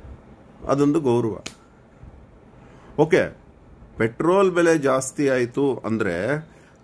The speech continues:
ಇದನ್ನ ನಾನು ಖಂಡಿಸುತ್ತೇನೆ ಅಂತ ಹೇಳುವ ಅಧಿಕಾರ ಪ್ರತಿಯೊಬ್ಬ ಪ್ರಜೆಗೂ ಇದೆ. ಆದ್ರೆ ಒಬ್ಬ, ಇವಾಗ ಇವನೇ,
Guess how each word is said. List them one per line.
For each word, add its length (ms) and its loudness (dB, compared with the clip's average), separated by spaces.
ಇದನ್ನ 320 2
ನಾನು 300 0
ಖಂಡಿಸುತ್ತೇನೆ 800 0
ಅಂತ 200 -4
ಹೇಳುವ 400 0
ಅಧಿಕಾರ 400 -2
ಪ್ರತಿಯೊಬ್ಬ 460 -8
ಪ್ರಜೆಗೂ 500 -6
ಇದೆ. 260 -12
ಆದ್ರೆ 720 2
ಒಬ್ಬ, 340 -4
ಇವಾಗ 360 2
ಇವನೇ, 480 2